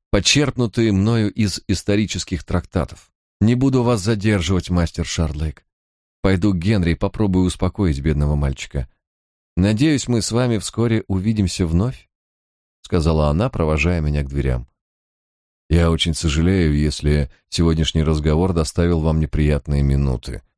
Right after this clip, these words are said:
произнёс я напоследок. «Сожалею о том, что вынудил вас к тягостным признаниям». «Вы лишь выполняли свои обязанности и проявили при этом немало душевной тонкости», возразила она, слегка коснувшись моей руки.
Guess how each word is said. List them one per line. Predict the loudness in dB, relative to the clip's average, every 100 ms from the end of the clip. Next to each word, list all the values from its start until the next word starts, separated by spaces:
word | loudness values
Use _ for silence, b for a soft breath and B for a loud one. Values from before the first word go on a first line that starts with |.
| _
произнёс | -2 -2 0 -4 -4
я | -8
напоследок. | -6 -8 -8 -8 -10 _ _ _ _ _
«Сожалею | -2 0 4 4 2 0
о |
том, | 0 -2
что | 0 0
вынудил | 2 2 2 0 0
вас | 0 -2
к | -10 -2
тягостным | -2 -2 -2 -2
признаниям». | -2 0 0 0 -4 -12 _ _ _ _ _ _ _ _ _ _ 0
«Вы | 2
лишь | 4 2
выполняли | 0 0 0 2 0
свои | -2 -2 0
обязанности | 0 0 0 0 -4 -2 -2 -2 b b
и | -2
проявили | 2 2 4 2 0
при | 0 0
этом | 0 0
немало | 2 2 0 0
душевной | -2 -2 -2 0 -2
тонкости», | 0 -2 -4 -10 -6 -8 -8 _ -2
возразила | 0 0 0 0 0
она, | 0 -2 -4 _ _ _
слегка | -4 -4 -2 -4
коснувшись | -4 -2 -2 -2 -6 -2
моей | -2 -2
руки. | -6 -10 -16